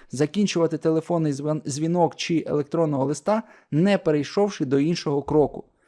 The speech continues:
Вам завжди треба чітко намітити наступний крок, який ви хочете, щоб зробив ваш потенційний клієнт. Якщо ви залишите це без уваги, то, скоріше за все, ваші потенційні клієнти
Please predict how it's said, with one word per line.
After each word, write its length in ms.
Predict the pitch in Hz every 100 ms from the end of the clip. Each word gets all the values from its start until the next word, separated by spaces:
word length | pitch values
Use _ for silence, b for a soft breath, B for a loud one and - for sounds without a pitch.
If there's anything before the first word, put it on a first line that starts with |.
| b b
Вам 220 | 139 165 143
завжди 480 | 143 185 190 196
треба 340 | 185 165 151 143
чітко 480 | - 196 196 - 156
намітити 500 | 143 160 175 180 151
наступний 560 | 143 - 160 165 143
крок, 300 | - 170 185
який 200 | 147 151
ви 120 | 135
хочете, 420 | 131 160 175 180 156
щоб 280 | - 147
зробив 360 | 131 127 147 160
ваш 240 | 139 147
потенційний 640 | - - 131 127 151 147 139
клієнт. 520 | - 139 131 - - b b b
Якщо 340 | 139 - - 240
ви 140 | 254
залишите 540 | 220 208 165 - - 139
це 220 | - 165
без 280 | 139 151 139
уваги, 520 | 127 143 185 208 214
то, 260 | - 185 131
скоріше 480 | - - 156 190 202
за 80 | 180
все, 240 | - 170
ваші 420 | 127 147 165 -
потенційні 640 | 151 131 139 127 165 147 127
клієнти 540 | 135 135 175 190 196